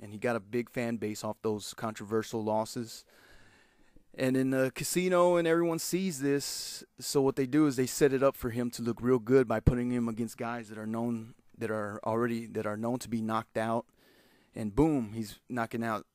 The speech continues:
people that's al-, already have been knocked out, people who've already f-,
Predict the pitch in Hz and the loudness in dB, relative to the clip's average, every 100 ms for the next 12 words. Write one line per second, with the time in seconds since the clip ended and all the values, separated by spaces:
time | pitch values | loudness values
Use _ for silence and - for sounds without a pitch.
0 | - _ _ _ _ _ 131 123 123 110 | -20 _ _ _ _ _ -6 -2 0 0
1 | - 120 - - 120 117 123 143 143 110 | 2 2 0 0 0 4 4 4 2 -2
2 | 107 110 104 104 113 110 110 - _ _ | -4 -4 -6 -8 -6 -6 -6 -10 _ _
3 | _ - 139 131 131 123 123 123 143 147 | _ -10 -2 0 2 4 4 6 4 4
4 | 117 - | -2 -10